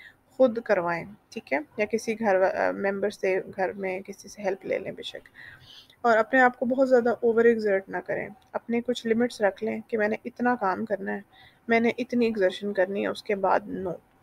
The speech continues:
अपने family को, अपने friends को, सबको बता दें कि आप अपनी कमर को ओवर स्ट्रेस नहीं करेंगे, ठीक है? अगर आपके बच्चे वज़नी हैं,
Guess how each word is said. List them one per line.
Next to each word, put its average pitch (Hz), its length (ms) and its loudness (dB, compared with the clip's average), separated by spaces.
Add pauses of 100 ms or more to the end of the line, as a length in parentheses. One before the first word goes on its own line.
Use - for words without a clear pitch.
(360)
अपने 202 220 -2
family 226 440 2
को, 226 280 2
अपने 202 260 -4
friends 202 380 0
को, - 120 -20
सबको 233 320 -2
बता 196 300 4
दें 196 180 -2
कि - 100 -6
आप 208 300 2
अपनी 214 240 -4
कमर 190 280 -2
को - 160 -4
ओवर 202 320 -2
स्ट्रेस - 440 -4
नहीं 190 320 -8
करेंगे, - 500 -6 (120)
ठीक - 200 -12
है? 269 120 -2 (680)
अगर 208 140 6
आपके 202 240 4
बच्चे 202 320 -2
वज़नी 208 560 2
हैं, 196 220 -2